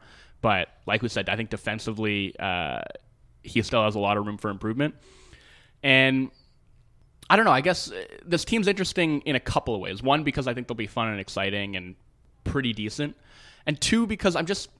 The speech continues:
their offseason was kinda weird to me. And I, I, I like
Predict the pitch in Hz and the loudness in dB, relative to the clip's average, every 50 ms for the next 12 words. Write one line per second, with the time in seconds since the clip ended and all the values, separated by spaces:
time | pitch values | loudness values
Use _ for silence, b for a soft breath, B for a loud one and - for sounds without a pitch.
0 | - _ _ _ _ - _ _ - - - _ _ _ _ _ - - 185 180 | -20 _ _ _ _ -20 _ _ -20 -20 -20 _ _ _ _ _ 2 6 8 8
1 | 135 139 180 202 - - - 220 202 202 208 190 160 - - 170 156 139 110 98 | 8 8 4 2 0 -2 -4 -4 -4 -4 -6 -8 -8 -6 -6 -4 -2 -2 -2 -2
2 | 107 110 123 143 143 - - 165 160 156 156 160 160 - - 139 135 131 - - | -2 0 0 0 0 -2 -4 -4 -4 -4 -4 -6 -4 -4 -2 0 0 0 -2 -4
3 | - 65 - - - - - - - - _ - 127 139 156 151 143 143 131 - | -12 -20 -20 -20 -20 -20 -20 -20 -20 -20 _ 2 4 4 4 2 0 -4 -8 -16
4 | _ _ _ _ - - 147 156 156 170 175 175 | _ _ _ _ -4 -2 -2 0 2 2 0 0